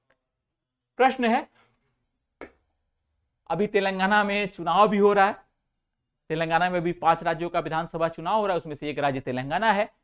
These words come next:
ठीक है। तो प्रश्न है, प्रश्न, निम्न कथनों पर विचार कीजिए। हाल ही में केंद्र सरकार द्वारा तेलंगाना में समक्का सरक्का केंद्रीय जनजातीय विश्वविद्यालय, क्या दोस्तों, समक्का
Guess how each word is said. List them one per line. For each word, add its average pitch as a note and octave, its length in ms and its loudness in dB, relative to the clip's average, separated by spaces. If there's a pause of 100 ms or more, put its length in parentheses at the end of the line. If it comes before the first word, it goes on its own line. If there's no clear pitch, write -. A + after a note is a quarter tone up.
(280)
ठीक G3+ 160 -6
है। G3+ 140 -6 (520)
तो A#3 140 8
प्रश्न A#3 360 0
है, A#3 340 2 (2000)
प्रश्न, B3+ 280 0
निम्न C#4 260 2
कथनों B3 380 0
पर G#3 140 0
विचार A#3 400 4
कीजिए। F#3+ 420 -6 (420)
हाल A3+ 140 2
ही D#4 60 -2
में C#4+ 200 -2
केंद्र C4 260 -4
सरकार F#3 420 4
द्वारा D#3+ 360 0 (560)
तेलंगाना A#3 520 4
में A3+ 240 -2 (760)
समक्का A3+ 640 2
सरक्का A3+ 480 0
केंद्रीय A3+ 500 -2
जनजातीय F#3+ 600 0
विश्वविद्यालय, E3+ 720 0
क्या G#3+ 140 -2
दोस्तों, B3 260 -4
समक्का A3 760 -2